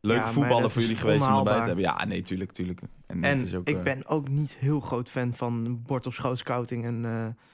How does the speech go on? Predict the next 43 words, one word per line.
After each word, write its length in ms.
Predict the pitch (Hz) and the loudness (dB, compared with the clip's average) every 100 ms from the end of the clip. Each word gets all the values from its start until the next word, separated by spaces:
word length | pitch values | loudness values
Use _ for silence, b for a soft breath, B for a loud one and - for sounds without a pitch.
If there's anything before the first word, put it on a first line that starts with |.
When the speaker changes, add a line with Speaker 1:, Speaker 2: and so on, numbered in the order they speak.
| b b | b b
Speaker 2:
spelers 540 | - - 127 117 117 | -4 0 0 -2 -6
terughalen, 880 | - 135 120 120 117 113 113 107 117 | -6 -6 -2 -2 0 -2 -4 -4 0
die, 100 | 123 | 2
Speaker 1:
Nee, 80 | 120 | 2
Speaker 2:
eh, 60 | |
Speaker 1:
nee, 100 | 110 | 0
daar 160 | 110 110 | 0 2
hebben 180 | 98 104 | 2 4
wij 100 | 113 | 4
ook 80 | 120 | 4
een 60 | |
handje 240 | 110 117 - | 2 0 0
van. 280 | 113 123 - - _ | -2 -2 -6 -18 _
Speaker 2:
Ja. 180 | - 147 - - | -4 -2 -2 -4
Speaker 1:
Ook 120 | 113 | -2
nog 140 | 107 | 0
wel 80 | 101 | 0
eens 100 | 95 | -2
goed 180 | - 104 | -2 -2
uitpakken, 420 | 90 - 92 - | -2 -4 -6 -6
maar 140 | 95 | -4
ook 240 | 95 - - | -4 -6 -16
natuurlijk 300 | _ 90 90 | _ -14 -12
ook 80 | - | -14
wel 100 | - | -16
eens 80 | - - | -18 -16
verkeerd. 260 | - - - _ | -16 -16 -18 _
Speaker 2:
Nee, 220 | 170 185 | -2 0
maar, 260 | 165 151 139 | 2 0 0
eh, 600 | - 135 127 127 127 120 - | -2 0 0 0 0 -2 -4
ik 220 | 131 - | -8 -6
denk 180 | 139 135 | -2 -2
dat 160 | 127 | -2
Groningen 760 | - - 143 139 123 139 127 127 | -4 -2 0 2 2 0 0 -4
<laughs> 100 | 123 | -4
zeker 580 | - 151 220 226 165 135 | 2 4 2 2 0 2
moet 260 | 147 175 | 0 0
gaan 200 | - 160 | 0 0
denken 320 | 143 156 160 147 | 2 2 2 2
aan 180 | 151 | 2
een 140 | 143 135 | 2 2
dynamische 540 | 147 139 147 147 123 | 2 2 2 2 0
middenvelder. 640 | 131 143 170 175 175 196 | 0 0 2 2 4 2